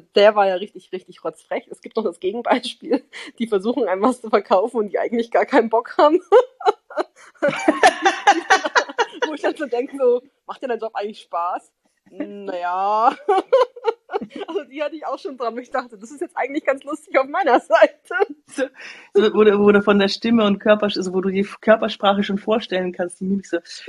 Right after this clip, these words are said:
Speaker 2: „Äh, ja, guten
Speaker 1: So
Speaker 2: Tag,
Speaker 1: ganz
Speaker 2: darf ich
Speaker 1: bisschen.
Speaker 2: gleich auf den Punkt kommen?“ Äh, äh, <laughs> nein.
Speaker 1: Ja, vor allem,
Speaker 2: Ja,
Speaker 1: wenn er
Speaker 2: okay.
Speaker 1: dann, wenn er dann so den Text vorliest, ne, so, „Ja, ein total tolles Produkt“, man hört an der Stimme so,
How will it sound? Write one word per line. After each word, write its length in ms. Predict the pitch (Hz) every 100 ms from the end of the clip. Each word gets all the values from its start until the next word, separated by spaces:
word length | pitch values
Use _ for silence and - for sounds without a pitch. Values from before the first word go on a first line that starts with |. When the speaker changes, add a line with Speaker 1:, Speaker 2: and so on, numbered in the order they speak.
| - -
Speaker 2:
„Äh, 220 | 165 170 -
ja, 120 | 240
guten 320 | 247 240 240
Speaker 1:
So 60 | 233
Speaker 2:
Tag, 220 | 208 208
Speaker 1:
ganz 140 | 220 -
Speaker 2:
darf 200 | 185 240
ich 120 | 214
Speaker 1:
bisschen. 80 | 185
Speaker 2:
gleich 260 | 180 202
auf 120 | 208 208
den 160 | 226
Punkt 360 | 208 214 208 -
kommen?“ 600 | 170 160 160 185 226 _ - - - 392 _ _ _ _ _ -
Äh, 540 | 175 175 175 175 - _ _ 196 _ -
äh, 460 | 202 175 175 185 - _ -
<laughs> 560 | 214 415 208 - 392 - 403 -
nein. 760 | 311 - - 403 - 427 403 _ - - 254 - - - -
Speaker 1:
Ja, 100 | 233
vor 100 | 233
allem, 120 | - 240
Speaker 2:
Ja, 60 |
Speaker 1:
wenn 40 | 262
er 60 | 247
Speaker 2:
okay. 160 | 247 -
Speaker 1:
dann, 120 | -
wenn 80 | 247
er 60 |
dann 80 | 247
so 80 | 233
den 120 | 233
Text 260 | 269 - -
vorliest, 360 | 247 226 220 233
ne, 120 | 247
so, 220 | 202 196
„Ja, 440 | - _ - 196 202
ein 80 | 202
total 420 | _ - 208 196
tolles 340 | - 226 226
Produkt“, 280 | - 214 262
man 160 | 170 202
hört 160 | 226
an 80 | 214
der 80 | 202
Stimme 300 | - 240 247
so, 320 | 226 240 240